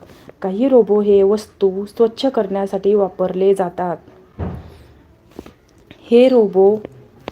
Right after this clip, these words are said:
तुमचे घर स्वच्छ करायला मदत करू शकतात. का-,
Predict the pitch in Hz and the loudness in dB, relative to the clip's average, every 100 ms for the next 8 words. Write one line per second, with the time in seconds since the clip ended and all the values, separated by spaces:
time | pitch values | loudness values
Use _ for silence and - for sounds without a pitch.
0 | - _ _ _ _ _ 226 220 214 220 | -18 _ _ _ _ _ -6 -4 2 4
1 | 202 226 247 247 226 226 - 220 220 202 | 4 2 0 2 -2 -2 -4 -2 0 0
2 | 196 196 196 202 180 196 208 - 185 190 | 2 2 0 -2 0 0 0 -2 -2 0
3 | 277 370 226 - - 185 180 165 - _ | 0 0 -4 -6 -6 -4 -4 -6 -10 _
4 | _ _ _ _ _ - _ _ _ _ | _ _ _ _ _ -20 _ _ _ _
5 | _ _ - - - - _ _ - 202 | _ _ -20 -20 -20 -20 _ _ -6 -4
6 | 196 | -2